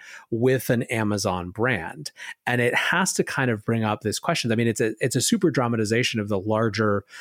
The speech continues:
kind of net impact around the world, where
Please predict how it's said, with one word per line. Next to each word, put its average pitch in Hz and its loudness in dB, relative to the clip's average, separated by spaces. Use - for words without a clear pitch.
kind 117 0
of 104 0
net 117 0
impact 110 -4
around 92 -2
the 92 -8
world, 107 2
where 98 2